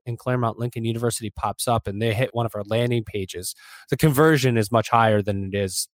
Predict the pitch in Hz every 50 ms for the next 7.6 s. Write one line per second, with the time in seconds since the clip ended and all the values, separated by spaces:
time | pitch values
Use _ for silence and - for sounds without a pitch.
0 | _ - 117 104 98 95 98 95 95 92 - - - 98 98 98 95 92 92 90
1 | 87 85 82 85 _ _ _ _ _ _ _ _ _ - 107 104 98 92 87 -
2 | - - 123 120 - - 101 - 98 90 92 90 - - 98 92 - 92 - -
3 | 90 90 - - 101 95 92 - - - - - 113 107 110 - - - - _
4 | - 139 143 135 135 165 175 170 170 151 - - - 165 156 156 139 135 131 131
5 | 127 123 104 110 113 117 120 117 113 113 107 _ _ _ _ _ _ _ _ -
6 | 139 131 113 - - 156 151 143 143 139 123 107 104 101 - - - 180 180 170
7 | 151 151 151 147 139 - - - 147 139 135 139